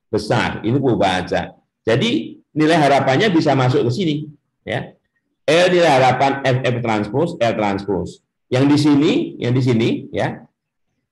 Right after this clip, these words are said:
Eh, L-nya sekali lagi ini epsilon F transpose L transpose, ya. Nah, antara E dan F ini sama-sama Pu baca,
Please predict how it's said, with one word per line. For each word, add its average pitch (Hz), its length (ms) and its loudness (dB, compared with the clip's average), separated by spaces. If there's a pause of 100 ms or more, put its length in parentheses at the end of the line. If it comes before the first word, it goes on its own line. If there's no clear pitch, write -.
(200)
Eh, 131 320 4 (480)
L-nya 165 320 2
sekali 151 240 2
lagi 113 280 0 (120)
ini 170 120 0 (760)
epsilon 131 880 0 (800)
F 135 320 0
transpose 117 640 -2
L 135 160 2
transpose, 160 640 -2 (160)
ya. 139 320 -8 (480)
Nah, 101 560 -4 (320)
antara 185 560 0
E 190 160 6
dan 135 320 2
F 214 480 -2 (160)
ini 185 160 2
sama-sama 180 480 0
Pu 175 160 2
baca, 127 320 2